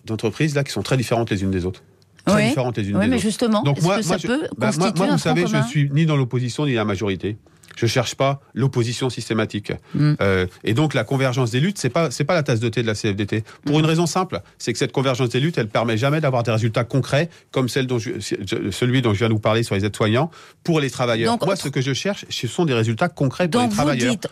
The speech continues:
Speaker 2: le gouvernement, Emmanuel Macron, peut encore aujourd'hui éviter une colère vraiment, euh, au niveau national, euh, à condition de donner, euh, des gages, comme il l'a fait sur les retraités, très vite.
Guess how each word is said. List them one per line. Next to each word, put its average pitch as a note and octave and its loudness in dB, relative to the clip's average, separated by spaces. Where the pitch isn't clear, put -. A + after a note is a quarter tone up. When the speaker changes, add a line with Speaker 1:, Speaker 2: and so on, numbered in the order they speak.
Speaker 2:
le A3+ 2
gouvernement, A#3 0
Emmanuel A#3 2
Macron, G#3+ -2
peut B3 0
encore B3 -2
aujourd'hui A#3+ 0
éviter A3+ 0
une D#3+ -2
colère G#3+ 0
vraiment, E3+ 0
euh, C#3+ 2
au G#3 2
niveau G#3 0
national, F#3+ 0
euh, F#3+ 2
à A3+ 0
condition C4 0
de A#3 0
donner, A3+ 0
euh, F#3 2
des F3+ 0
gages, F#3+ 0
comme F#3 -2
il F#3 0
l'a F3 2
fait G#3+ -2
sur G3 -2
les E3+ 2
retraités, E3+ 0
très F3 0
vite. C#3 0